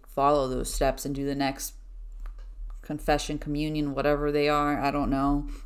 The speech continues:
So I guess that's, like, what the paper's used for. 'Cause, like, honestly, what's that paper used for? Like, who cares that it's not va-, that it's invalid? Like, what does that even mean? What does it matter? But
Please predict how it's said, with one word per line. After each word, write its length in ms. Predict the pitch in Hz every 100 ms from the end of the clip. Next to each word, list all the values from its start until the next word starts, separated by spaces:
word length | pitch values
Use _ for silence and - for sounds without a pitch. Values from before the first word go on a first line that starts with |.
| - - - - - - - -
So 520 | - - 175 160 160 -
I 100 | 170
guess 300 | 180 185 -
that's, 380 | 175 165 - -
like, 160 | 147
what 100 | 156
the 80 | 147
paper's 360 | - 135 135 127
used 200 | 123 -
for. 180 | 113
'Cause, 200 | - 180
like, 120 | 170 175
honestly, 400 | 247 262 - 143
what's 220 | 180 190
that 160 | 214
paper 220 | 202 196 180
used 280 | 190 247
for? 200 | - 123 -
Like, 160 | -
who 160 | - 208
cares 480 | 208 208 233 170 143
that 160 | 147
it's 180 | 143 143
not 200 | 151 131
va-, 80 | 135
that 160 | 147 147
it's 160 | - -
invalid? 680 | 170 160 147 151 143 - - - - - - - -
Like, 100 | 160
what 60 | 175
does 120 | 196
that 280 | 214 175 -
even 300 | - 202 190
mean? 240 | 196 240 151
What 80 |
does 100 | 175
it 80 | 180
matter? 420 | 185 240 233 - - - - - - - - - -
But 340 | 135 98 -